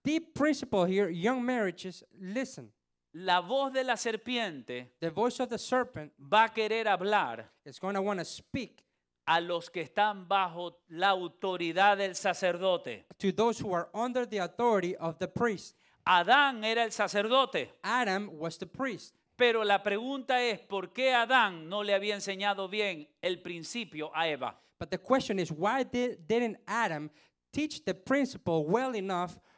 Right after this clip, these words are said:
Speaker 1: to Eve?
Speaker 2: No se lo había enseñado.
Speaker 1: He did not teach her.
Speaker 2: Porque comenzó a dialogar
Speaker 1: Because she started to dialogue
Speaker 2: con la serpiente.
Speaker 1: with the serpent.
Speaker 2: Y dialogó con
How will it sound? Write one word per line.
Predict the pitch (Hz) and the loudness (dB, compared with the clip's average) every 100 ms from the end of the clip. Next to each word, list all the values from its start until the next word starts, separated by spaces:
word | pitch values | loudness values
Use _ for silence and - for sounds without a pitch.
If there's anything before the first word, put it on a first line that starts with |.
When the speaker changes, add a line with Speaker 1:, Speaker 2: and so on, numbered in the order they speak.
| _ _ | _ _
Speaker 1:
to | - 190 | -4 -2
Eve? | 262 233 131 _ _ _ _ _ _ _ _ | -2 -2 -4 _ _ _ _ _ _ _ _
Speaker 2:
No | 123 175 | -10 -8
se | 196 240 | -4 -4
lo | 220 | -2
había | 226 240 | -4 -6
enseñado. | - 240 269 294 208 120 _ - | -2 -2 2 2 2 -4 _ -10
Speaker 1:
He | 180 | -8
did | 190 196 | -4 -2
not | 202 247 254 | 0 -2 -2
teach | 302 320 - | -8 -8 -10
her. | 113 - _ - | -12 -16 _ -4
Speaker 2:
Porque | 208 202 214 | -4 -2 -4
comenzó | 220 202 196 - 254 | -2 -4 -4 0 2
a | |
dialogar | 254 226 202 190 285 170 110 _ | 4 4 4 2 2 0 -6 _
Speaker 1:
Because | 160 180 | -8 -6
she | - - | -6 -6
started | - 240 233 233 | 0 0 0 -6
to | 190 | -6
dialogue | 233 285 269 180 151 | -6 -6 -4 -4 -2
Speaker 2:
con | 202 214 | -2 0
la | 208 | 0
serpiente. | 190 202 - 220 170 151 113 | 0 -4 -2 -2 -2 -4 -8
Speaker 1:
with | 160 208 202 | 0 0 0
the | 226 | -6
serpent. | - 285 302 151 | -2 -2 -2 -4
Speaker 2:
Y | 226 | -4
dialogó | 214 220 208 202 285 | 2 2 2 0 -2
con | 285 262 | 0 -6